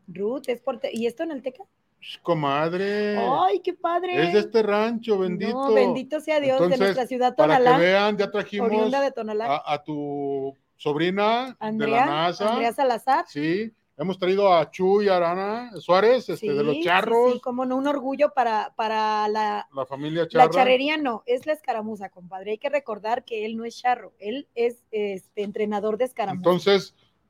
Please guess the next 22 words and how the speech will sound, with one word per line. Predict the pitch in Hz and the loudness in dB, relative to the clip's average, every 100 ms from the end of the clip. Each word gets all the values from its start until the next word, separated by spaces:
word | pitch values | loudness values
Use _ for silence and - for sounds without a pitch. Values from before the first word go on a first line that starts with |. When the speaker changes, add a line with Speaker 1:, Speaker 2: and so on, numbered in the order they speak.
| _ _ _ | _ _ _
Speaker 2:
estamos | - 220 240 220 | 6 6 6 4
abiertos, | 208 190 175 165 170 | 4 6 4 4 0
no | 175 | 2
nada | 185 180 | 2 4
más | 180 175 | 2 -2
política. | 170 151 147 139 123 - _ _ _ | -2 -4 -4 -10 -10 -14 _ _ _
Comadre, | 165 175 208 220 220 | 2 6 8 8 6
pues | 202 156 | 4 -4
como | 165 160 160 | -2 -2 0
dijo | 185 214 | 2 2
el | 208 | 4
Porquis, | 208 208 220 226 214 - _ _ _ _ _ _ _ _ _ - _ - | 2 2 0 -2 -2 -6 _ _ _ _ _ _ _ _ _ -20 _ -14
Speaker 1:
Ay. | 185 139 | -10 -4
Speaker 2:
lástima, | 147 156 170 165 202 196 180 | 2 4 4 0 -2 0 0
se | 165 | -2
terminó, | 156 143 139 143 156 180 190 | -2 -2 -4 -2 0 2 0
estamos | 185 185 175 | -2 -4 -4
cotorreando | - 165 151 165 180 180 | -4 -4 0 0 0 -2
bien | 180 180 | -2 -2
a | |
gusto. | 170 170 - 202 208 | -2 -4 -2 0 0
Speaker 1:
Sí. | 247 240 247 | -4 -10 -12